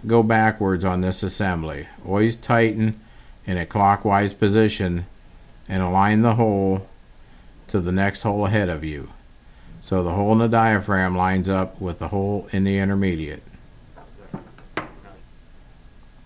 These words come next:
Once aligned properly, you can remove the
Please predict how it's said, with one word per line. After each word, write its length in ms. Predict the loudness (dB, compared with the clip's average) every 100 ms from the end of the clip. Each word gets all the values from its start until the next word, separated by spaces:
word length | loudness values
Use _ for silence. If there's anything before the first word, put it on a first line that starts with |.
| -20 -20 -20 -20 -20 -20 -20 -20 -20 -20 -20 -16
Once 300 | -4 0 0
aligned 420 | 0 2 4 4 4
properly, 680 | 4 2 0 -2 -2 -2 -4
you 140 | -8
can 140 | -6 -4
remove 420 | -2 0 2 2
the 280 | -2 -4